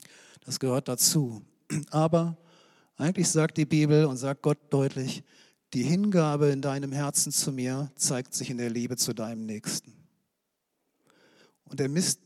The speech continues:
dieser Liebe zu unserem Nächsten einen so hohen Stellenwert hin. Das heißt,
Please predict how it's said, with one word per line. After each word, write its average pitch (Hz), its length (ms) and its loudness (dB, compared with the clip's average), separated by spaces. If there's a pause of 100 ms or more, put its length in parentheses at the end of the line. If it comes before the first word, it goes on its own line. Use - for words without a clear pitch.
(160)
dieser 131 200 -2
Liebe 165 360 0
zu 147 200 2
unserem 160 480 0
Nächsten 139 580 -4
einen 127 200 -6
so 147 320 6
hohen 143 260 2
Stellenwert 117 600 -6
hin. 113 200 -12 (500)
Das - 80 -4
heißt, 151 380 -2